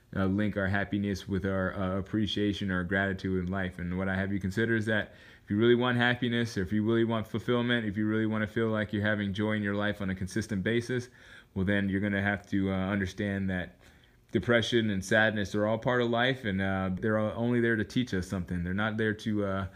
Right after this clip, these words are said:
make us actually feel bad, or it's not your body's way of saying, uh, "It's time to feel sad," or "It's time to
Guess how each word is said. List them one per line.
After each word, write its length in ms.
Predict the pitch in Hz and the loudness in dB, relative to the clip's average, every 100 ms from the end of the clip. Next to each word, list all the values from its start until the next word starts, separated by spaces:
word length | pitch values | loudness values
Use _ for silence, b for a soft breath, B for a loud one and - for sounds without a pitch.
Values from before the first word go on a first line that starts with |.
| B B - | B B 0
make 260 | 110 120 | 2 2
us 140 | 113 98 | 0 0
actually 320 | 104 - 92 | -4 -2 -4
feel 400 | - 120 113 107 | 0 2 4 2
bad, 420 | 92 98 98 101 | 0 0 0 -2
or 220 | 92 85 B B - - | -2 -4 B B -18 -10
it's 260 | 95 - | -10 -2
not 180 | 117 101 | 0 0
your 120 | 104 | 0
body's 680 | 95 104 104 104 101 92 101 | 0 0 0 0 -2 -4 -8
way 320 | 98 104 101 | -2 0 0
of 120 | 101 90 | -2 -4
saying, 420 | 98 95 95 95 | -2 -2 0 -2
uh, 140 | 90 | -2
"It's 120 | 92 92 | -2 0
time 260 | 101 98 | 0 0
to 60 | 92 | -2
feel 300 | - 104 92 | -2 -2 -2
sad," 360 | - 95 101 | -2 -2 0
or 140 | 95 90 | -2 -4
"It's 120 | 90 | -6
time 300 | - 95 95 | -4 -2 -2
to 240 | 95 95 | -4 -4